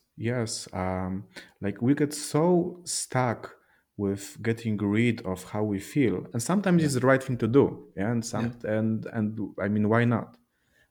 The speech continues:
Speaker 1: But, um, one of the, um, like,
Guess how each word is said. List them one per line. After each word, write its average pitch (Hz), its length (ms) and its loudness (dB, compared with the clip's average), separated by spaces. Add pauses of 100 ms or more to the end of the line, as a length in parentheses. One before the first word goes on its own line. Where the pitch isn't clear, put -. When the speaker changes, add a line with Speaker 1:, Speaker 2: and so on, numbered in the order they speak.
Speaker 1:
But, 104 400 0
um, 98 380 0 (400)
one 113 200 2
of 143 200 0
the, 110 160 4 (200)
um, 95 520 -2 (580)
like, 92 180 -2